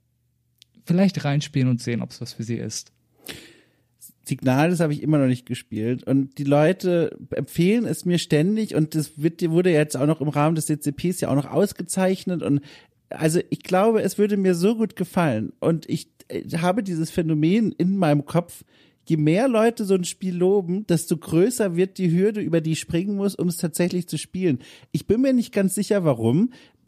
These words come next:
Speaker 2: Bei dem Spiel ist es, glaube ich, gerade vor allem, dass dieser Titel immer mehr aufgebaut wird zu so einer,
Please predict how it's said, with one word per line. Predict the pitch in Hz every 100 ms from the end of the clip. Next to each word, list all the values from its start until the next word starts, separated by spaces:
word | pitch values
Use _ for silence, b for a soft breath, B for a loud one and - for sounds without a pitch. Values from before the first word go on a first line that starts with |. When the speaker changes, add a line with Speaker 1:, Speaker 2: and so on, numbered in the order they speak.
| - 156
Speaker 2:
Bei | 165
dem | 156 190 247
Spiel | - 190
ist | 185
es, | 185
glaube | - 170
ich, | 175
gerade | - 156 165 180
vor | - -
allem, | 139 180 208
dass | 160 -
dieser | 165 147 139
Titel | - - 262 - 156 -
immer | - 262 226
mehr | 190 -
aufgebaut | 147 180 - 151 117 127 143
wird | 156 -
zu | 147
so | 151
einer, | 147 131 123 131